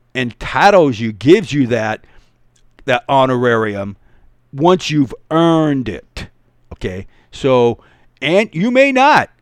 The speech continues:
Again, as I've said before, not everybody can be the president, okay? Not everybody can be Johnny Rambo. So, again, so to get back on track, though, the levels of instruction and training that we've received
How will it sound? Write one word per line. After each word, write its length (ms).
Again, 380
as 100
I've 160
said 180
before, 460
not 240
everybody 320
can 120
be 120
the 100
president, 500
okay? 320
Not 200
everybody 400
can 140
be 120
Johnny 300
Rambo. 460
So, 400
again, 400
so 220
to 60
get 140
back 200
on 100
track, 320
though, 220
the 120
levels 320
of 100
instruction 440
and 120
training 320
that 120
we've 220
received 440